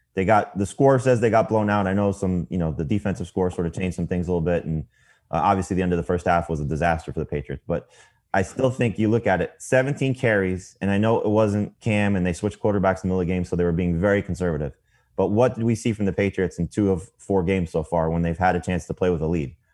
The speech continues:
Run, run, and run some more. And they just gave the kid seventeen carries.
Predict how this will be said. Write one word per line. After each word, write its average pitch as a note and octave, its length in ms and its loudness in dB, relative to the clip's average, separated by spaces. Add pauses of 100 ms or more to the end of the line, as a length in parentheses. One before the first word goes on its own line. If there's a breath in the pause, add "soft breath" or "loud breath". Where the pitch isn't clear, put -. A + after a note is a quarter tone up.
(140)
Run, G#2+ 340 2
run, G#2+ 180 2
and F#2 120 0
run G2 140 0
some F2+ 160 -4
more. D2 240 -4 (180)
And D#2+ 80 -4
they E2+ 60 -2
just G#2 180 -2
gave G#2+ 160 2
the F#2+ 60 -2
kid F2+ 180 -2
seventeen G2 380 -2
carries. A2+ 400 0